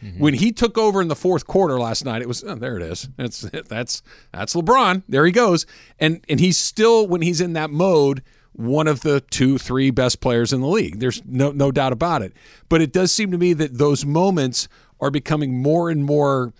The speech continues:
Speaker 2: strategic, more and more tactical of when he decides to really smash that gas.
Speaker 1: So he has to, right? And I, I don't think this is any different than any player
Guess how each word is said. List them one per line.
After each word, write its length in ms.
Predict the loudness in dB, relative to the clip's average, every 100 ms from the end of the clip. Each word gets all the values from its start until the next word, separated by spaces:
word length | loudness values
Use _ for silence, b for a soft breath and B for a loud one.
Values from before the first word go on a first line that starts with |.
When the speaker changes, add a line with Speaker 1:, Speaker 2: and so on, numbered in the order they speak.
| b b
Speaker 2:
strategic, 760 | -6 -4 0 0 0 -4 -8
more 320 | 0 2 4 2
and 100 | 0
more 240 | 0 -2
tactical 720 | -4 -6 -2 -2 -2 -4 -2 -2
of 80 | -2
when 240 | -2 -2
he 120 | -2
decides 400 | -4 -4 -4 -4
to 80 | -6
really 400 | -6 -2 0 0
smash 420 | -4 -6 -6 -6
that 180 | -6 -8
gas. 420 | -10 -10 -12 -14
Speaker 1:
So 220 | -8 -4 -2
he 100 | -2
has 340 | -4 -6 -6
to, 140 | -10 -8
right? 280 | -6 -6 -4
And 100 | -4
I, 100 | -4
I 80 | -2
don't 140 | -2 -2
think 160 | -4
this 160 | -6 -4
is 240 | -4 -6 -8
any 200 | -6 -6
different 400 | -4 -4 -4 -6
than 120 | -4
any 240 | -2 -2 -4
player 540 | -6 -4 -2 -2 -4